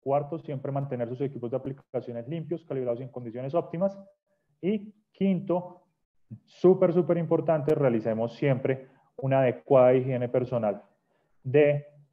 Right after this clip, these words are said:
eh, eh, posterior a los, a los momentos de aplicación. Agrovida, pues, es su programa de custodia de Bayer. Siempre estamos junto a ustedes procurando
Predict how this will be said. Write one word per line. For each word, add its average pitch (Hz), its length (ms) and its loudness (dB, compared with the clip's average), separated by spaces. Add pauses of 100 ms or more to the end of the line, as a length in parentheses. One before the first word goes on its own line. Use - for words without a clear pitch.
(120)
eh, 123 240 2 (140)
eh, 110 360 4 (340)
posterior 120 520 2
a 113 60 6
los, 120 360 0
a 127 40 -4
los 117 140 -2
momentos 110 360 -6
de 113 80 0
aplicación. 113 520 -4 (200)
Agrovida, 120 460 2
pues, 147 160 -2
es 117 80 -4
su 117 100 -6
programa 117 360 -2
de 139 80 -6
custodia 123 560 -2
de 120 120 0
Bayer. 143 340 -2
Siempre 120 320 -12
estamos 120 400 -8 (520)
junto 123 280 -8
a 110 40 -4
ustedes 139 480 -2 (280)
procurando 123 760 -2